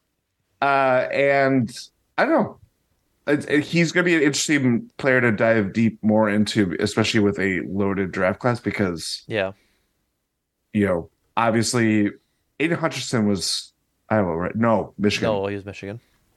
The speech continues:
Speaker 2: Hometown boy.
Speaker 1: God. Who is an Iowa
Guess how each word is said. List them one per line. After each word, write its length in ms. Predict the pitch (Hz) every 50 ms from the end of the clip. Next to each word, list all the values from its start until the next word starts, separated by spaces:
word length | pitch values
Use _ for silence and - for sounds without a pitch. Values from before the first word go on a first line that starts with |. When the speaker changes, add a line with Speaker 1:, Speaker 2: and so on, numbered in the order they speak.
| _ _
Speaker 2:
Hometown 320 | - 113 101 92 113 98 95
boy. 140 | 98 101 107
Speaker 1:
God. 340 | 98 98 90 69 62 - - _ _ _ _ _ _ _ _ _ _ _ _ _ _ _ _ _ _ _ _ _
Who 240 | 165 190 240 277
is 340 | 269 - - - 151 147 139
an 100 | 151 143
Iowa 760 | 139 135 135 139 147 151 151 151 151 147 143 139 135 117 -